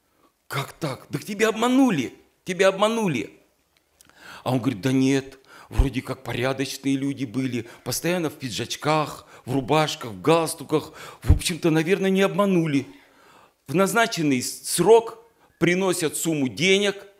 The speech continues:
и потом говорят: «Мы слышали, что вы баптисты». «Ну да, мы верующие». «А мы К Г Бисты, мы вас гнали и будем гнать».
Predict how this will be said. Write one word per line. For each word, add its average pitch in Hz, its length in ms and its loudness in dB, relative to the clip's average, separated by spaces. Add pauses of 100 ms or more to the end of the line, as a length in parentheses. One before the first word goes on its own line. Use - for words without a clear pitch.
(100)
и 117 100 -6
потом 156 300 0
говорят: 151 580 4 (1200)
«Мы 160 160 0
слышали, 170 540 -4
что 160 240 -4
вы 165 120 0
баптисты». 143 800 -2 (560)
«Ну - 140 -12
да, 104 200 -4
мы 113 140 -4
верующие». 104 560 -8 (480)
«А 139 140 0
мы 175 160 -2
К 180 120 -14
Г 127 220 -2
Бисты, 107 480 -4
мы 120 160 8
вас 127 480 2
гнали 139 640 4 (100)
и 156 120 0
будем 123 440 2
гнать». 90 520 -2